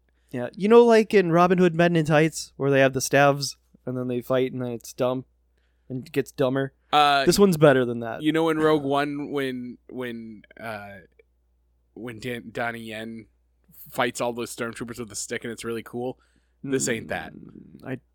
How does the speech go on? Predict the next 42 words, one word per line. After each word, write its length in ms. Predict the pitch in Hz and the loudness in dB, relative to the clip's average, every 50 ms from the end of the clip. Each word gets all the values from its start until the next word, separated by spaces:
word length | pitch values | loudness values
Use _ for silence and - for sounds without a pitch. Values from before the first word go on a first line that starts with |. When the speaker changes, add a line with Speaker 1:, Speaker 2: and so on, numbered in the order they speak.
| _ _ - | _ _ 0
Speaker 1:
don't 240 | 139 131 139 - - | 2 2 2 0 -2
remember 360 | 151 151 151 156 156 160 160 | -4 -2 -2 0 0 0 2
that. 220 | 165 165 170 175 - | 2 2 2 4 4
Speaker 2:
Oh, 60 | 190 202 | 4 6
he 100 | 202 214 | 4 4
beats 240 | 185 233 240 214 262 | 4 4 4 4 4
up 120 | 247 226 | 4 6
all 80 | 247 254 | 4 4
those 180 | 262 247 - - | 4 2 0 0
stormtroopers. 540 | 240 240 285 254 - 156 120 117 110 - | 0 0 0 -2 -6 -8 -10 -10 -6 -2
We'll 100 | 160 170 | 0 0
watch 180 | 165 170 165 156 | 2 0 0 0
Rogue 180 | 156 147 135 123 | -2 -2 2 8
One 100 | - 214 | 10 10
Speaker 1:
Oh, 40 | 214 | 10
Speaker 2:
when 80 | 185 - | 10 8
Speaker 1:
that 180 | 170 165 151 | 4 0 0
Speaker 2:
this 20 | 135 | 0
is 60 | 127 | -2
Speaker 1:
guy. 60 | 120 101 | -4 -2
Speaker 2:
over. 100 | 98 156 | 0 0
Speaker 1:
I, 120 | 170 160 - _ - | 0 0 -2 _ -2
for, 240 | - 160 147 143 - _ - - - - | 0 2 2 2 -2 _ -20 -12 -6 -4
I 80 | 147 | -4
couldn't 240 | 135 - - 139 117 | -2 -2 -2 -2 0
Speaker 2:
Oh. 40 | 117 | 0
Speaker 1:
remember 220 | 131 135 131 131 131 | 0 0 0 0 0
the 60 | 127 | 0
character's 360 | - - 131 131 - 226 220 220 | 0 0 0 2 4 4 6 6
Speaker 2:
Chirrut, 40 | |
Speaker 1:
name. 280 | - 151 151 156 151 151 - | 6 4 4 2 -2 -2 2
I 80 | 139 143 | 4 4
remember 280 | 147 147 147 139 135 131 | 4 4 4 2 2 2
Speaker 2:
Chirrut 260 | 165 208 202 196 - - | 2 4 2 2 2 0
Speaker 1:
now. 60 | 151 | -4
Speaker 2:
M-, 180 | 156 151 147 - - | -4 -4 -8 -10 -8
Enway. 540 | 135 139 135 127 120 107 - 104 101 82 - _ - | -8 -8 -8 -8 -10 -12 -14 -16 -18 -20 -16 _ -12
Enway. 520 | 135 131 120 110 95 90 87 95 101 - _ _ _ - | -12 -12 -12 -14 -16 -16 -16 -16 -18 -18 _ _ _ -18
Enway. 440 | 131 131 123 104 92 90 90 98 - _ _ _ _ _ _ _ _ _ _ _ _ _ _ _ _ | -16 -16 -16 -18 -18 -20 -20 -20 -20 _ _ _ _ _ _ _ _ _ _ _ _ _ _ _ _
It's 160 | 139 - - | -12 -10 -6
Chirrut. 360 | - - 131 120 95 85 - - _ _ _ - | -4 -2 -2 -2 -2 -4 -8 -16 _ _ _ 0
Speaker 1:
Cool. 320 | - 180 156 127 - | 4 6 6 6 4